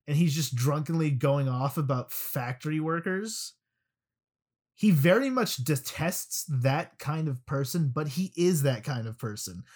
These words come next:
Like, when he's talking about how he has, uh, that time where he had to go pick up shit. If anything, Mark's worse off than most of the other people he's talking about.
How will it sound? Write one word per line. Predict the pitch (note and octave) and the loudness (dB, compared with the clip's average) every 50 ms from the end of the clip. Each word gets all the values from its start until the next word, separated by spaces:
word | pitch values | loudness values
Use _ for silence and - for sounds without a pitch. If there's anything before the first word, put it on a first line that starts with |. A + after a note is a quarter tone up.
| - - - - | -20 -20 -12 -2
Like, | - A#3+ C4+ - | 0 0 2 4
when | G#3 A3+ | 4 4
he's | G#3+ G3+ F#3 - | 6 6 4 4
talking | - - A#3 A3+ G#3+ F#3 | 4 2 4 2 2 0
about | G3+ F#3 D#3+ | 0 0 2
how | C#3 F3+ E3+ | 2 2 4
he | E3 E3 | 4 4
has, | F3+ F3 F3 - - - - - | 4 2 2 0 -4 -12 -14 -2
uh, | G3 F#3 E3+ - - - | 0 0 0 0 -2 -2
that | E3 - - C#3 | -2 0 0 0
time | - E3 E3+ E3+ E3 | -2 -2 -2 0 0
where | E3 | 0
he | E3 | 2
had | E3 D#3 | 2 0
to | D3 | 0
go | C#3+ E3 D#3 C#3 B2+ - _ _ _ _ _ - | 0 0 0 0 -2 -6 _ _ _ _ _ -2
pick | - F#3+ E3+ | -2 0 0
up | F3+ D#3 - | 0 -2 -2
shit. | - - - E3+ E3 C3+ G#2 - _ _ _ _ _ _ _ _ _ _ _ _ _ _ _ _ _ _ _ _ _ _ _ _ _ - | -6 -6 -2 -2 0 0 -2 -4 _ _ _ _ _ _ _ _ _ _ _ _ _ _ _ _ _ _ _ _ _ _ _ _ _ 2
If | A3 E3 | 4 6
anything, | B3 D#4 A#4+ D4+ F#3+ F#3 F3+ F#3 | 6 8 8 8 6 6 6 6
Mark's | F3+ F#3+ A3 C4 - - - | 6 6 4 4 2 0 0
worse | D#3+ D3+ E3 F#3 G#3 G#3 - | 0 2 4 4 4 4 4
off | - G#3 G3 F#3 F#3 - | 4 2 2 2 2 2
than | F3+ E3+ D#3+ D3 | 4 4 4 4
most | D3+ E3+ F3+ D#3+ - | 4 4 4 2 2
of | F3+ | 2
the | F3+ F3 | 2 2
other | F#3 G3+ E3+ | 2 2 0
people | - D#3 D3+ C#3 D3 | 2 2 0 2 2
he's | D3+ C#3 B2 - | 0 0 0 0
talking | - E3 E3+ F3+ - - | 0 0 0 0 -2 -4
about. | A#2 A2 G#2 F#2+ F#2 - | -4 -6 -8 -10 -14 -16